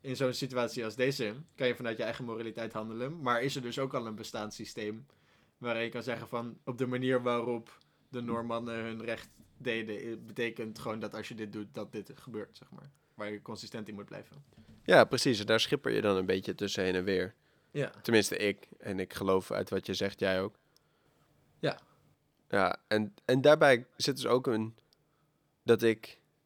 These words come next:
Speaker 2: ac-, ja, me ook heel bewust ben van dat ik soms dus ook kan aansturen op een conflict... waar ik dat misschien niet altijd wil.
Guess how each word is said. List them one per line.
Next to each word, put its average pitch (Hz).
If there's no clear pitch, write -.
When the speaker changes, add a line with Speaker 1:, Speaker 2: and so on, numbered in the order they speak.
Speaker 2:
ac-, -
ja, 110
me 123
ook 123
heel 135
bewust 120
ben 104
van 113
dat 107
ik 110
soms 135
dus 117
ook 113
kan 110
aansturen 117
op 107
een 107
conflict... 104
waar 113
ik 120
dat 120
misschien 120
niet 123
altijd 110
wil. 107